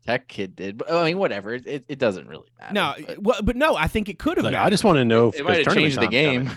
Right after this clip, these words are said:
Speaker 1: game. <laughs>
Speaker 3: coming.
Speaker 1: Yeah, it might have changed the
Speaker 3: You know?
Speaker 1: game.
Speaker 3: And I say this, I know it's a Tech fan. I don't want people to think we're biased. Like,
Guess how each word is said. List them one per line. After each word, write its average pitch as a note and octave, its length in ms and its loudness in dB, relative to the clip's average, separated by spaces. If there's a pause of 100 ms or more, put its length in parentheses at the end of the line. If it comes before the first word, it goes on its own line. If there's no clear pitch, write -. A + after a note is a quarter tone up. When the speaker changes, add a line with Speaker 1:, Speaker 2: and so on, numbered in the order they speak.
Speaker 1:
game. E3 140 -12
<laughs> - 0 -
Speaker 3:
coming. D#3+ 220 -8
Speaker 1:
Yeah, C#3+ 100 -4
it B2 100 -14
might C#3+ 180 -6
have C3+ 80 -8
changed C3+ 280 -8
the G2 60 -8
Speaker 3:
You G2 60 -8
know? A#2 60 -2
Speaker 1:
game. B2 240 -4 (920)
Speaker 3:
And A#2+ 140 -4
I B2+ 60 0
say F3 220 0
this, D#3 220 -2 (100)
I B2 120 -2
know C#3 160 4
it's C#3 140 0
a G#2 60 -4 (180)
Tech - 260 -6
fan. A#2 220 -6
I G2+ 60 -2
don't G#2+ 80 -2
want G2+ 140 -4
people G2 200 -4
to - 40 -10
think F#2+ 140 -6
we're F2+ 100 -6
biased. F2+ 360 -4
Like, F#2+ 160 -6